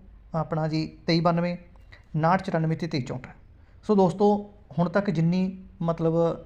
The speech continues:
ਜਿਵੇਂ ਕਹਿੰਦੇ ਵੀ ਚਰਚਾ ਹੋਈ ਹੈ, ਉਹਦੇ ਵਿੱਚ ਇਹ ਦੇਖਣ ਨੂੰ ਮਿਲਿਆ ਕਿ ਤੁਸੀਂ ਪ-, ਸਭ ਤੋਂ ਪਹਿਲਾਂ ਤਾਂ ਇਹ ਦੇਖੋ ਵੀ ਸੈਂਤੀ ਜ਼ੀਰੋ ਚਾਰ ਨੂੰ ਹੋ ਗਏ, ਇਕਤਾਲੀ ਇਕਾਹਠ ਨੂੰ ਤੇ ਛਿਆਹਠ ਪੈਂਤੀ ਨੂੰ। ਛਿਆਹਠ ਪੈਂਤੀ ਦੇ ਥੋੜ੍ਹੇ ਦਿਨ ਪਹਿਲਾਂ ਹੀ ਜਿਹੜਾ ਉਹ ਨੋਟੀਫਿਕੇਸ਼ਨ ਆਇਆ, ਅ, ਸੁਖਚੈਨ ਸਿੰਘ ਤੇ ਇੱਕ ਆਪਣਾ ਸ਼ਾਇਦ ਕੋਈ ਮੱਖਣ ਸਿੰਘ ਦੇ ਨਾਂ ਦੇ ਜਿਹੜੇ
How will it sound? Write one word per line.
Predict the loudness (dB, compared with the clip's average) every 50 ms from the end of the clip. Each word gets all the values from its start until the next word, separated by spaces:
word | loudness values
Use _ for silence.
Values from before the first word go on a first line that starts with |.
| -18 -10 -8
ਜਿਵੇਂ | -6 -4 -4 -4
ਕਹਿੰਦੇ | -2 -2 -4 -2
ਵੀ | -4 -4
ਚਰਚਾ | -4 -4 -4 -2 0 -2 -2
ਹੋਈ | 0 0 -2 0 0
ਹੈ, | -2 -2 -6 -8 -14 -20 -20 -20 -20 -16 -6 -2
ਉਹਦੇ | 0 2 2 2
ਵਿੱਚ | 0 0 -4 -6
ਇਹ | -8 -4 -2 0 0
ਦੇਖਣ | 0 0 -2 0 0 0
ਨੂੰ | 0
ਮਿਲਿਆ | 0 0 0 -2 -2 -4
ਕਿ | -6 -8 -6 -4 -4
ਤੁਸੀਂ | -2 -2 -4 -4 -2
ਪ-, | -2 -2
ਸਭ | -2 -2 -4
ਤੋਂ | -4 -2
ਪਹਿਲਾਂ | -2 0 0
ਤਾਂ | 0 0
ਇਹ | 0 -2
ਦੇਖੋ | -2 -2 -2
ਵੀ | -2 -2
ਸੈਂਤੀ | 0 -2 -2 -2 -2 -4
ਜ਼ੀਰੋ | -4 -2 -4
ਚਾਰ | -2 0 0 0
ਨੂੰ | 0 -2 -4
ਹੋ | -4 -2
ਗਏ, | -4 -4 -6 -6 -10 -16 -20 -20 -20 -20 -12 -10 -10
ਇਕਤਾਲੀ | -6 0 2 2 2 2
ਇਕਾਹਠ | 2 2 0 0 0
ਨੂੰ | -2 -2
ਤੇ | -4 -2
ਛਿਆਹਠ | 0 0 0 0 0
ਪੈਂਤੀ | -2 -4 -4 -4 -6
ਨੂੰ। | -8 -8
ਛਿਆਹਠ | -4 -2 0 0 0
ਪੈਂਤੀ | -2 -4 -4 -4
ਦੇ | -6
ਥੋੜ੍ਹੇ | -4 -4 -4 -4
ਦਿਨ | -4 -4
ਪਹਿਲਾਂ | -2 -2 -2 0 0 -2 -2
ਹੀ | -2
ਜਿਹੜਾ | -2 -2 -2 -2 -4 -4 -8 -20 -20 -20 -20 -20 -10 -2
ਉਹ | 0 2 2
ਨੋਟੀਫਿਕੇਸ਼ਨ | 2 2 0 -2 -4 -4 -4 -4 -4 -2 -2
ਆਇਆ, | -2 -2 -2 -6 -8 -16 -20 -20 -20 -20 -20 -20 -20 -20 -20 -20 -14 -4 -2 -2 0
ਅ, |
ਸੁਖਚੈਨ | 0 -2 -8 -4 -2 -2 -2 -2
ਸਿੰਘ | -2 -4 -4 -4 -4
ਤੇ | -2 -2 -4
ਇੱਕ | -2 -4 -6 -8 -8 -6 -6 -6
ਆਪਣਾ | -6 -2 -2 -4
ਸ਼ਾਇਦ | -2 -2 -2 -4 -2 -4
ਕੋਈ | -6 -4 -4 -6 -6 -4 -4
ਮੱਖਣ | -4 -2 -2 0 -2 -2
ਸਿੰਘ | -2 -2 -2
ਦੇ | -2 -2
ਨਾਂ | 0 0 0 -2
ਦੇ | -2 -4
ਜਿਹੜੇ | -4 -4 -4 -6 -6